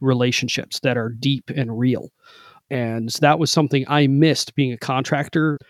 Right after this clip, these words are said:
An analogy that I use, and if you can think of a better one, please let me know, 'cause it's a touch on the crass side. But imagine you're back being twenty-two years old and you walk into a bar and you see a cute girl.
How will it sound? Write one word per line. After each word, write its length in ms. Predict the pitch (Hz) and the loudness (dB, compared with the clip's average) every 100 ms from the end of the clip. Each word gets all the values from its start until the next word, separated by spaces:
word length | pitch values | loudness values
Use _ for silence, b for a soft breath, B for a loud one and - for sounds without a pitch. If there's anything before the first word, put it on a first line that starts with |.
| b b b | b b b
An 160 | 160 | 2
analogy 420 | 151 160 170 147 151 | 4 8 6 6 6
that 120 | 143 | 6
I 60 | 135 | 6
use, 440 | 143 147 139 139 | 6 6 6 2
and 400 | 127 131 123 113 156 | -2 -2 -4 -4 -4
if 180 | - | 0
you 80 | 175 | 0
can 140 | 202 196 | 4 2
think 220 | - 185 | 2 2
of 80 | 156 | 2
a 60 | 135 | 4
better 200 | 143 143 | 4 4
one, 220 | 127 113 | 2 -2
please 300 | - 156 131 | 0 2 2
let 100 | 143 | 0
me 80 | 131 | -2
know, 240 | 123 131 | -2 -2
'cause 200 | - 117 | -2 -4
it's 120 | 120 | -4
a 60 | 120 - | -6 -8
touch 300 | - 139 147 | -8 -4 -4
on 40 | |
the 80 | 120 | -6
crass 300 | - 110 - | -8 -8 -6
side. 280 | - 185 208 B B B B | -4 -6 -8 B B B B
But 220 | 151 143 - _ - | 4 4 2 _ 2
imagine 680 | 151 156 180 185 175 165 147 | 4 4 4 4 4 4 4
you're 320 | 147 147 139 - - | 4 6 4 0 -6
back 320 | 151 147 - | -2 -2 -2
being 380 | 151 135 123 120 - | 0 0 0 -6 0
twenty-two 420 | 165 151 - 156 | 2 4 4 2
years 260 | 131 123 | 2 2
old 240 | 131 123 120 | 2 2 0
and 100 | 120 | 0
you 80 | 120 | 2
walk 280 | 135 135 | 2 2
into 180 | 143 127 | 2 2
a 80 | 120 | -2
bar 300 | 120 117 117 | -2 -2 -2
and 100 | 117 | -4
you 60 | 113 | -4
see 160 | 131 | -4
a 60 | 117 | -4
cute 220 | - 117 | -2 -2
girl. 320 | 127 113 113 | 0 -2 -2